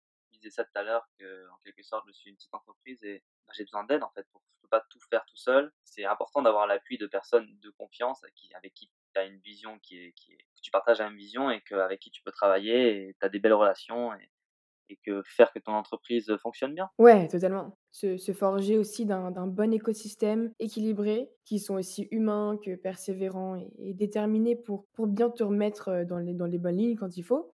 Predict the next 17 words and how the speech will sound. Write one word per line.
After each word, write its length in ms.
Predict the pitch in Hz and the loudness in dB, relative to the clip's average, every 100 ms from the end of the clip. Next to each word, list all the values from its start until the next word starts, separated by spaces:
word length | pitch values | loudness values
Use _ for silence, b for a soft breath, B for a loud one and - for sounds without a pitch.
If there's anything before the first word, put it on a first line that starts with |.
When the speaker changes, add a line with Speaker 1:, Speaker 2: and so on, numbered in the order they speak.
| - | -4
Speaker 2:
Mais, 240 | 190 185 | -2 -2
mais 120 | 185 185 | -2 -4
c'est 200 | - 202 | -6 -6
hyper 240 | 214 226 | -4 -4
bien 220 | 226 269 | -4 -4
et 120 | 220 | -6
c'est 160 | 185 - | -10 -8
dingue 240 | 190 226 | -4 -2
qu'à 100 | 220 | -4
ton 220 | 208 196 208 | -6 -4 -2
âge, 400 | 220 208 180 _ | -2 -4 -8 _
du 140 | 185 180 | -12 -8
coup, 180 | 202 196 | 0 0
à, 60 | |
à 200 | 175 180 | -2 -8
vingt-quatre 460 | 175 175 175 175 214 | -6 -6 -6 -6 -4
ans, 240 | 233 247 | -4 -4